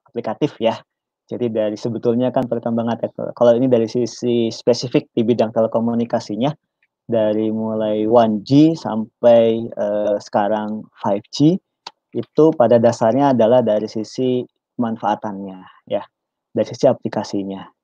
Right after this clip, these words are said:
Jadi, teknologi yang pertama, eh, teknologi one G itu sesungguhnya adalah perkembangan teknologi dari handy talkie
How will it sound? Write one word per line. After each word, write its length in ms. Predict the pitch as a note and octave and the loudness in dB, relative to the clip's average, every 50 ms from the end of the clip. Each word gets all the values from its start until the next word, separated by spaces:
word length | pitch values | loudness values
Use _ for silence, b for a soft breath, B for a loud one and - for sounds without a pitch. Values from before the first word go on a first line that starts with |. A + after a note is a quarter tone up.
| - | -4
Jadi, 320 | G2+ G2+ G2 A2+ A#2 A#2 A#2 - _ _ _ _ _ _ _ | -4 -2 2 4 4 4 2 0 _ _ _ _ _ _ _
teknologi 560 | - G2+ G2 G2+ B2+ C3 C#3+ D3+ D3 F3+ F#3 | -4 -2 0 2 4 4 4 4 6 6 6
yang 160 | D#3 C3+ B2+ | 6 4 2
pertama, 720 | A#2+ C3+ - - G#2+ G2 G#2 B2 C#3+ D#3+ E3+ E3+ E3 E3 - - _ _ - _ _ - | 0 -2 -2 -2 -4 -2 0 2 2 2 2 0 -4 -8 -10 -14 _ _ -20 _ _ -6
eh, 420 | A#2 A#2 A#2 A#2 A2+ A#2 A#2 A2+ A2+ A2 | -4 -2 -2 -2 -2 -2 -2 -4 -4 -4
teknologi 560 | - A2 G#2+ - A#2+ A2+ A2+ A#2 A2+ A2+ B2 | -4 -6 -6 -4 -4 -2 -2 -2 0 0 0
one 320 | B2 A#2 G#2+ G2 G2 G2+ G2+ | 0 0 -2 -4 -6 -6 -4
G 320 | A2 B2+ D3 E3 F#3 F#3+ F3+ _ _ _ _ _ | -2 0 0 0 0 -4 -6 _ _ _ _ _
itu 200 | - - A#2 - D#3 | -14 -6 -2 0 0
sesungguhnya 800 | D#3 D#3+ D3+ - C#3+ B2+ A#2 A#2 A2+ B2 C#3+ D3+ D3 C3+ C3+ C3+ | 0 -2 -4 -4 -2 -2 0 0 0 0 -2 -2 -2 -4 -4 -4
adalah 560 | A#2+ G#2 G#2 F#2 F#2 A2+ C#3 D3+ D#3+ D#3+ - - _ _ _ _ _ _ | -4 -2 -2 0 2 4 4 4 4 2 -2 -10 _ _ _ _ _ _
perkembangan 560 | - A#2+ A#2 - B2 A#2+ A#2 A#2 C3 C#3 C#3+ | -8 -4 -2 0 0 2 2 0 0 0 0
teknologi 560 | C#3 C3 A2 - A#2+ A#2 A2 G#2+ G#2+ C3 C#3 | 0 -2 -2 -2 0 0 0 2 0 0 0
dari 400 | A#2 A2 G#2 G#2 A2 C3 C#3+ D3 D3+ - _ _ _ _ _ _ _ _ _ _ _ _ _ - | 0 0 -2 0 2 4 4 4 2 0 _ _ _ _ _ _ _ _ _ _ _ _ _ -8
handy 240 | - C#3+ C#3+ D3 D3+ | -2 0 2 2 0
talkie 480 | - E3 E3 D#3+ - - A2+ F#2 F2+ | 2 0 -2 0 0 -2 -4 -4 -6